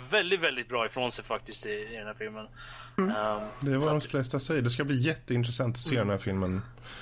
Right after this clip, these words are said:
Speaker 2: Det är
Speaker 3: Mm.
Speaker 2: någonting som jag tycker väldigt mycket om är hur de blandar ihop. Dels,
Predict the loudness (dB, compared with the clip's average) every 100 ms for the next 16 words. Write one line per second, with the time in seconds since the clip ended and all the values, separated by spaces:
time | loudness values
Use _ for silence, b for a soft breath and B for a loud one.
0 | B 4 6 6 6 4 2 2 2 0
1 | 2 2 2 0 0 2 2 0 0 2
2 | 2 4 4 4 4 4 4 4 2 2
3 | 4 4 4 2 2 0 -2 -16 B B
4 | B B 2 6 6 4 2 2 0